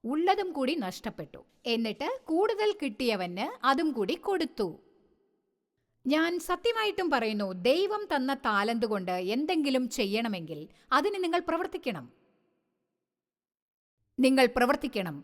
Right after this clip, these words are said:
പ്രവർത്തിക്കണം, പ്രവർത്തിക്കണം. നിങ്ങൾ പറയും, "ഞാൻ അതുകൊണ്ട് കഠിനമായി പ്രവർത്തിച്ചു." പക്ഷേ നിങ്ങളുടെ ജീവിതത്തിൽ നല്ല ഫലം കായ്ക്കുന്നത് എന്തെങ്കിലും ചെയ്തുവോ?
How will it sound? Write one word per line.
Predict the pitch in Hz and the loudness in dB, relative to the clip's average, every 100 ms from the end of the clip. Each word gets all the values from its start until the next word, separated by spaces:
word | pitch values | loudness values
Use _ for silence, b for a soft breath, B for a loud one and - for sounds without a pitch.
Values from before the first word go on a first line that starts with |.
| - | -2
പ്രവർത്തിക്കണം, | 240 269 294 269 226 190 131 - _ _ _ _ _ _ _ _ _ - | 2 2 0 0 -2 -2 -8 -18 _ _ _ _ _ _ _ _ _ -2
പ്രവർത്തിക്കണം. | 254 339 - 349 226 135 - - _ _ _ _ _ _ _ _ _ _ _ _ _ _ _ _ _ _ _ 226 | 0 0 -4 -6 -6 -6 -14 -20 _ _ _ _ _ _ _ _ _ _ _ _ _ _ _ _ _ _ _ -2
നിങ്ങൾ | 240 269 247 | 2 2 2
പറയും, | 240 220 202 | 2 0 0
"ഞാൻ | 220 254 | 0 0
അതുകൊണ്ട് | 247 262 254 226 | 0 0 0 0
കഠിനമായി | 233 277 277 269 254 | 2 2 4 4 2
പ്രവർത്തിച്ചു." | 208 196 220 - 190 147 - | -4 -6 -8 -8 -10 -8 -6
പക്ഷേ | 247 294 | -2 0
നിങ്ങളുടെ | 233 277 427 415 | 0 0 -2 0
ജീവിതത്തിൽ | 262 262 269 269 294 | 0 0 0 0 0
നല്ല | 240 277 427 | 0 0 0
ഫലം | 440 302 | 0 -2
കായ്ക്കുന്നത് | 277 240 233 254 247 | 0 0 0 -2 0
എന്തെങ്കിലും | 220 226 247 240 | -2 -2 -2 -2
ചെയ്തുവോ? | 233 226 233 208 | -2 -2 0 -2